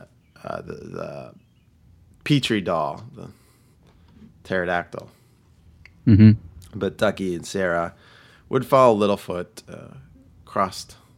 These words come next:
Speaker 1: the land before time. Oh, goodness. And there's the one that brings out the most tears.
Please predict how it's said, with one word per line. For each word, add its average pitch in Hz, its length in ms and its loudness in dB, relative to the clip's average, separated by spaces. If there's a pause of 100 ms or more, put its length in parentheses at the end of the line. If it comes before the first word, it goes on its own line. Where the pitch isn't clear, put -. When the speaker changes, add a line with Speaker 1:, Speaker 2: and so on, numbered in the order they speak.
(120)
Speaker 1:
the 107 140 -6
land 87 280 -4
before 80 280 -12
time. 80 320 -16 (1300)
Oh, 185 600 10
goodness. 117 680 4 (280)
And 135 180 2
there's 131 200 2
the 123 80 0
one 117 220 4
that 110 120 2
brings 110 240 0
out 107 140 0
the 101 60 -6
most 87 340 -6
tears. 85 640 -10